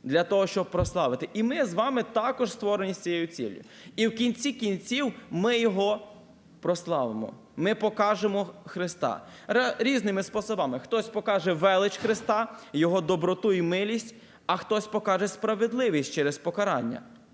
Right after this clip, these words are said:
В кінці кінців всі ми прославимо Господа. Його справедливість у питанні покарання чи Його милість у питанні спасіння. Ми не залишимо це. Не залишиться ні одної людини, яка би уникнула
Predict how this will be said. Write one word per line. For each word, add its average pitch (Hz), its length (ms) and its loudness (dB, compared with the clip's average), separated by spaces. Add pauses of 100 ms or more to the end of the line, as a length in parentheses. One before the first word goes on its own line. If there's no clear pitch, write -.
(280)
В - 40 -20
кінці 233 360 2
кінців 233 440 -2
всі 226 360 -2
ми 254 120 2
прославимо 190 680 0
Господа. 120 480 -2 (260)
Його 185 320 4
справедливість 196 880 2 (200)
у 156 100 -4
питанні 170 360 2
покарання 135 600 0 (220)
чи 190 160 0
Його 196 260 4
милість 196 580 2 (240)
у 147 60 -6
питанні 147 420 0
спасіння. 117 580 -8 (760)
Ми 160 160 2
не 160 160 4
залишимо 139 540 0
це. - 200 -14 (220)
Не 160 160 2
залишиться 185 480 0
ні 185 200 2
одної 185 420 2
людини, 165 340 0
яка 147 260 2
би 147 120 2
уникнула 151 680 2